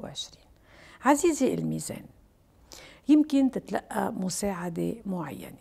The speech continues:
بين الأحد اثنين وعشرين والتنين ثلاثة وعشرين. مساعدة، عرض، توسيع آفاق،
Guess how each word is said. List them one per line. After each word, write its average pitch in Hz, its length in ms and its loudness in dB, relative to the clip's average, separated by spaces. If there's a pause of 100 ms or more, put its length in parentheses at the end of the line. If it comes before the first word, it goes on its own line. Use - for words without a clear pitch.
(160)
بين 190 380 0
الأحد - 440 -8 (240)
اثنين 233 220 0
وعشرين 202 600 -6 (340)
والتنين 202 720 0 (160)
ثلاثة 165 240 -8
وعشرين. - 440 -14 (600)
مساعدة، 196 800 -2 (180)
عرض، 185 360 -6 (420)
توسيع 190 600 0
آفاق، 196 560 -8